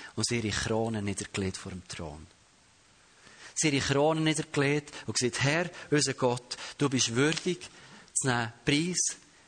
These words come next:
Ehre und Kraft. Weil du hast alle Sachen geschaffen, alles, was da ist. Und durch deinen Willen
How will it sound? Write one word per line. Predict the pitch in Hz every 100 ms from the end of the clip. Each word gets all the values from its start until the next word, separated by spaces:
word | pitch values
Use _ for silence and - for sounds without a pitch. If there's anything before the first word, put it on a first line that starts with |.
| _
Ehre | - 135 147 151
und | -
Kraft. | - 143 104 - -
Weil | 131
du | 120 156
hast | 127
alle | 120 110
Sachen | - 151 - -
geschaffen, | - 156 151 - 160 - -
alles, | 143 175 175
was |
da | 170
ist. | 147 123 120 - -
Und | 123 123
durch | 123
deinen | 143
Willen | 135 160 185